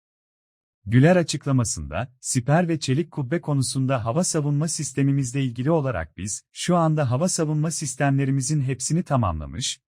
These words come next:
bitirmiş durumda değiliz. Hava savunma sistemi, çelik kubbe bir sistem. Bunun içinde dört, beş tane ayrı sistem var, Hisar O sistemi, Hisar A sistemi, Siper sistemi ve bunlarla beraber Korkut yakın alçak hava savunma sistemi,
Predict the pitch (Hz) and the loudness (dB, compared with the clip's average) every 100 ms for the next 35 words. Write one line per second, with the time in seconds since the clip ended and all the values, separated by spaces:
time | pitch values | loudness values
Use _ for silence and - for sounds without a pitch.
0 | - 127 127 143 160 - 147 147 139 107 | -4 -4 0 2 2 0 -2 0 0 -2
1 | 82 69 67 - _ _ _ _ _ _ | -4 -6 -12 -14 _ _ _ _ _ _
2 | _ _ _ _ _ _ - 127 170 180 | _ _ _ _ _ _ 4 6 6 2
3 | 165 151 151 160 - 101 - 78 104 135 | 0 0 -2 -2 -4 -6 -6 -6 -6 -6
4 | - - 151 185 - 151 175 165 143 - | -6 0 2 0 -2 -4 -2 0 -2 -2
5 | 76 - 73 - _ _ 92 107 160 190 | -6 -8 -10 -12 _ _ 0 4 6 6
6 | 160 151 143 135 131 160 _ - 107 180 | 2 0 0 0 0 -4 _ -6 0 0
7 | - 156 143 143 120 120 123 - 123 - | 0 0 2 0 -2 -2 -2 -4 -6 -4
8 | 127 98 78 101 - _ 113 113 143 147 | -4 -2 -6 -10 -14 _ -4 0 2 2
9 | 170 - 123 - 69 87 147 _ - 113 | 0 -4 -8 -8 -8 -6 -8 _ -6 -2
10 | - 135 139 165 - 127 - 71 78 139 | 2 4 2 0 -2 -8 -8 -8 -8 -8
11 | - - 120 139 175 - 147 - 139 170 | -8 -4 -2 2 2 0 -6 -2 0 0
12 | 165 127 131 147 180 170 143 135 135 120 | 0 0 2 2 2 0 0 0 0 -2
13 | 147 - 139 139 180 - 143 147 131 123 | -4 -2 -4 -2 -4 -2 -2 0 0 0
14 | - - 120 139 185 165 151 151 143 - | -2 -6 -2 -2 0 0 0 -2 -2 -6
15 | 82 - 78 120 | -8 -8 -6 -6